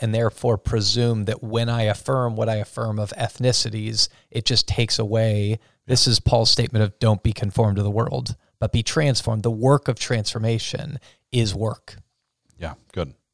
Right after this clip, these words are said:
Speaker 2: right, let's go to number six. So we affirm that when one part of the body suffers, the whole suffers. Christians ought to weep with those who weep and lament with those who are oppressed. We deny that we must agree with one another in order to weep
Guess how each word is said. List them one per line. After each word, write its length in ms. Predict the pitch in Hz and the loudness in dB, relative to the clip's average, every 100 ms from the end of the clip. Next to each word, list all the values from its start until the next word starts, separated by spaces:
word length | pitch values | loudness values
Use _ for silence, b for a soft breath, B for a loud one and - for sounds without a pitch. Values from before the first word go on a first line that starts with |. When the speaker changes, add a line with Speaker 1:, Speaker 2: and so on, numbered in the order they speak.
| _ _ _ _ - | _ _ _ _ -2
Speaker 2:
right, 60 | 95 | 2
let's 160 | 98 | 2
go 100 | - | 4
to 80 | 120 | 4
number 180 | 117 104 | 4 2
six. 340 | - 90 71 | 2 2 2
So 140 | - 90 | 0 2
we 160 | 104 | 6
affirm 400 | 139 - 104 104 | 4 4 4 4
that 120 | 107 - | 2 0
when 220 | 87 87 | -2 2
one 200 | 113 135 | 2 2
part 200 | 127 101 | 2 2
of 40 | |
the 60 | 92 | 2
body 260 | 85 87 90 | 2 2 2
suffers, 480 | - 78 80 80 | 2 2 2 -2
the 100 | - | -2
whole 300 | - - 101 | -2 2 2
suffers. 600 | 98 82 76 71 92 - - b b b b b | 2 0 0 -4 -6 -8 -12 b b b b b
Christians 400 | 117 110 110 87 | 0 2 2 2
ought 220 | 85 80 | 0 0
to 100 | 82 | -4
weep 300 | 78 98 - | 0 0 0
with 160 | 92 - | -2 0
those 220 | 85 - | 0 0
who 100 | 85 | -2
weep 320 | 80 78 - | -2 -2 -4
and 140 | 78 76 | -4 -2
lament 320 | 73 87 76 | 2 4 4
with 160 | 78 | 0
those 320 | 76 78 76 - | 2 4 2 2
who 140 | 76 | 0
are 200 | 64 73 | 2 0
oppressed. 640 | - - 65 62 - - - b b b b b | -2 -4 -4 -4 -8 -12 -16 b b b b b
We 100 | 90 | -2
deny 500 | 85 92 117 147 92 | 2 4 6 6 6
that 140 | 107 101 | 6 6
we 140 | 101 | 6
must 240 | 101 95 92 | 6 4 2
agree 340 | 80 95 131 | 0 4 6
with 180 | 104 - | 6 6
one 140 | 80 | 4
another 480 | 78 71 71 76 92 b b b b | 4 2 2 0 0 b b b b
in 140 | 87 | -2
order 340 | - 90 90 85 | 4 6 6 4
to 160 | - | 2
weep 320 | 76 82 80 | 2 2 0